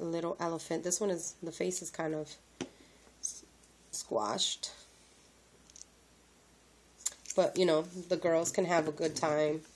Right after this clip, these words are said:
have fun painting and, you know, getting into the whole Christmas thing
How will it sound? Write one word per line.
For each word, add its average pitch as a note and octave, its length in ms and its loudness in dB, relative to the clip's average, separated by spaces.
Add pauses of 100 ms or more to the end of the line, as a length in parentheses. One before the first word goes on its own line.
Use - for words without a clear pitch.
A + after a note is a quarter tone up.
(180)
have E3 180 0
fun D3 340 2
painting D3 760 -2
and, C#3+ 180 -4 (800)
you D#3 100 4
know, B2 240 -2 (680)
getting D#3 300 0
into D3+ 340 -4
the D3+ 240 -6
whole D3+ 380 -2 (580)
Christmas E3 540 0
thing D#3 420 -2